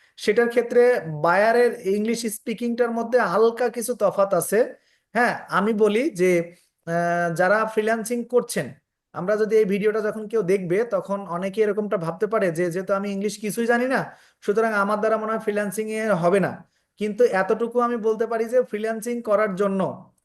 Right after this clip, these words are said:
আমাদের কিন্তু ইংলিশ, আহ, জানা not only ফ্রিল্যান্সিং but also আমাদের, আহ, overall প্রত্যেকটা মানুষেরই ইংলিশ জানা দরকার, আহ, ইংলিশে কথোপকথন,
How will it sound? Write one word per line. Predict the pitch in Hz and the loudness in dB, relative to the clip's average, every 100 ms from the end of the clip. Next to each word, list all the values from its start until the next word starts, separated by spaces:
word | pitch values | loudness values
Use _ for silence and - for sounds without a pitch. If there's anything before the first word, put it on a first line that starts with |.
| _ _ | _ _
আমাদের | - 180 196 214 | -6 -2 0 -2
কিন্তু | 226 226 220 240 247 | -2 -4 -2 0 2
ইংলিশ, | 190 196 202 208 233 220 - - _ _ _ | 0 -4 -4 -4 -2 -4 -6 -10 _ _ _
আহ, | 165 180 185 185 180 170 | -4 0 0 0 0 0
জানা | 170 185 226 233 - - _ _ _ 160 | 0 2 2 0 -6 -20 _ _ _ -6
not | 156 180 | -2 0
only | 226 233 262 262 262 - _ _ 170 | 0 0 -2 -2 -6 -20 _ _ -8
ফ্রিল্যান্সিং | 160 254 262 247 196 170 | -4 0 2 2 0 0
but | 160 170 | 2 2
also | 214 208 | 2 2
আমাদের, | 226 220 247 254 - _ - | -2 2 2 2 -6 _ -10
আহ, | 180 185 | -4 0
overall | 196 247 220 151 - - | 2 4 4 2 -4 -8
প্রত্যেকটা | 208 208 226 240 254 | -6 -4 -4 -2 0
মানুষেরই | 214 196 208 214 262 269 | 0 -2 -2 -4 -4 -4
ইংলিশ | 254 247 | -4 -4
জানা | 220 214 | -2 -2
দরকার, | 196 180 190 190 | 0 -2 -2 -4
আহ, | - - 175 180 180 | -6 -12 -8 -4 -4
ইংলিশে | 190 196 190 196 | 0 0 0 2
কথোপকথন, | 190 185 196 190 196 196 190 | 0 0 0 2 2 -2 -8